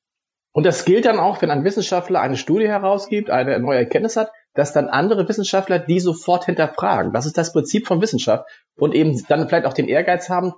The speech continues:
entweder diese Wissen-, diese Studie zu bestätigen oder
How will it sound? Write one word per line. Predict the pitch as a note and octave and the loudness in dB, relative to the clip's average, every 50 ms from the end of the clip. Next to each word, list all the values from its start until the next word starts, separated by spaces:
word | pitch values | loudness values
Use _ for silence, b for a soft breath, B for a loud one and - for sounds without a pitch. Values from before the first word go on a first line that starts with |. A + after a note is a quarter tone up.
| _ _ | _ _
entweder | - - D3+ D3+ D3 D3+ D3 C#3 | -4 -4 -2 0 0 0 0 0
diese | C#3 C3 B2+ B2 | 0 0 -2 -2
Wissen-, | C#3 C#3 C#3 D3 B2 - | -2 -4 -4 -4 -6 -4
diese | - C3 B2+ | -2 -2 -2
Studie | B2+ - D#3+ D3+ C3+ B2+ C3 | 0 0 0 2 2 0 0
zu | - C3 | 0 -2
bestätigen | A#2 A#2 - - D3 F#3 G3+ A3+ A3+ C4+ C4+ - - _ _ _ _ _ _ | -2 -2 -2 -2 -2 0 0 0 -2 -2 -4 -8 -18 _ _ _ _ _ _
oder | - A#2+ A#2 A2 A2+ A#2+ A2 B2+ C3+ E3+ A3+ C#4+ - | 0 0 2 2 2 2 2 2 2 2 0 -2 -4